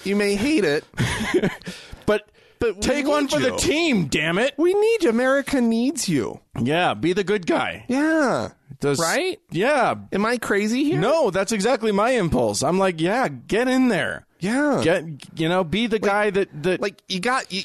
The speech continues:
Speaker 1: you, you clearly had a desire to do, like, some takedowns,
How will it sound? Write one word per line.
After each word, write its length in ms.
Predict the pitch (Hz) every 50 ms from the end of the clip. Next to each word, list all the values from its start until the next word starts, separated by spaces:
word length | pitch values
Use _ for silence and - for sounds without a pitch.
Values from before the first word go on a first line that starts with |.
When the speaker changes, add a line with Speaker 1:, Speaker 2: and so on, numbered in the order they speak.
| -
Speaker 1:
you, 160 | 156 185 185 - - - - - _ _ _ _ _ _ _ -
you 120 | 180 185 -
clearly 880 | - - - 311 359 359 359 339 277 160 127 104 85 78 95 131 147 - _ -
had 180 | - 175 170
a 40 | 175
desire 500 | 160 170 156 156 165 151 151 151 143 143
to 100 | 139 143
do, 180 | 139 143 143 143
like, 240 | 135 123 117 - -
some 180 | - 131 120
takedowns, 840 | - - 143 101 - _ - 98 85 73 76 92 131 165 - - -